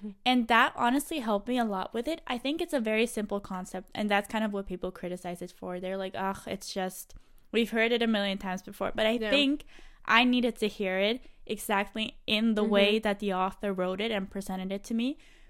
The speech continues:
Speaker 1: This woman is at a, at a very, like, dark point in her life, and I think she attempts suicide, right?
Speaker 2: I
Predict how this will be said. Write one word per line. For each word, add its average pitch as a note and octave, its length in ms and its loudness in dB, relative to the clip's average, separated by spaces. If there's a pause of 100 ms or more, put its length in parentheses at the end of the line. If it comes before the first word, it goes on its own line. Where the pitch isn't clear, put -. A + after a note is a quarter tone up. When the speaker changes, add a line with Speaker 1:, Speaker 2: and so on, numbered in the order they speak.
(360)
Speaker 1:
This A#3 280 2
woman A#3+ 480 2 (760)
is A#3+ 100 2
at A3+ 120 8
a, G3 180 6 (100)
at A3 120 6
a A3 60 4
very, G#3 320 4
like, G#3 240 0
dark G#3 240 0
point G#3 220 -2
in G3+ 100 -2
her G3+ 160 -2
life, G3+ 340 0
and G#3+ 100 -2
I G#3 120 -2
think A3 420 -2
she - 180 -2
attempts A#3+ 360 -2
suicide, C4+ 500 -2
right? A3 260 0
Speaker 2:
I A3+ 140 -4